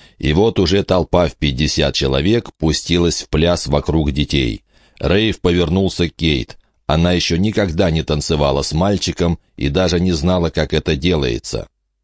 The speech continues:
Но Рейф, не говоря ни слова, обнял ее одной рукой за талию, второй взял ее свободную руку и, медленно кружа, повел по заснеженной улице. Пальцы Кейт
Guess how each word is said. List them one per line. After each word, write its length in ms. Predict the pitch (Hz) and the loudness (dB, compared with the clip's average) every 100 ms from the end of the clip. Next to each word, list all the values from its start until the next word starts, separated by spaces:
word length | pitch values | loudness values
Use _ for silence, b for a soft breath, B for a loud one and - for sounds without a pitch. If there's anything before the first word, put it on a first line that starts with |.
| _ - | _ -2
Но 180 | 78 | 2
Рейф, 380 | 87 117 123 - | 4 4 2 -2
не 160 | 64 78 | -2 0
говоря 400 | 78 82 82 80 | 2 2 2 2
ни 120 | 80 | 0
слова, 480 | - 85 113 101 95 _ _ _ | 0 2 2 2 -2 _ _ _
обнял 440 | 104 95 87 85 | 2 2 2 2
ее 220 | 85 82 | 2 2
одной 320 | 80 69 80 76 | 0 0 0 2
рукой 340 | 73 76 71 | 0 0 0
за 160 | 67 65 | 0 0
талию, 560 | 95 113 104 95 87 b b | 0 2 2 2 -2 b b
второй 460 | - - 85 104 107 | -10 -2 2 2 2
взял 360 | 73 85 90 | 0 0 0
ее 220 | 82 80 76 | 0 0 -2
свободную 680 | 71 73 73 80 67 78 76 | 0 0 2 0 0 0 2
руку 440 | 127 - 107 101 b _ | 0 0 0 0 b _
и, 120 | 71 | 0
медленно 580 | 80 92 82 73 71 69 | 2 2 2 0 0 -2
кружа, 520 | 64 67 71 101 98 - _ | -2 -2 2 0 0 -6 _
повел 400 | - 67 76 202 | -2 0 2 0
по 140 | - 78 | 0 -2
заснеженной 680 | 71 71 78 82 76 76 76 | 0 -2 0 0 0 0 0
улице. 560 | 71 65 57 - 57 - _ _ _ _ _ | 0 0 -4 -4 -6 -8 _ _ _ _ _
Пальцы 400 | 80 78 73 73 | 0 0 0 -4
Кейт 420 | - 101 107 - | -2 0 0 -4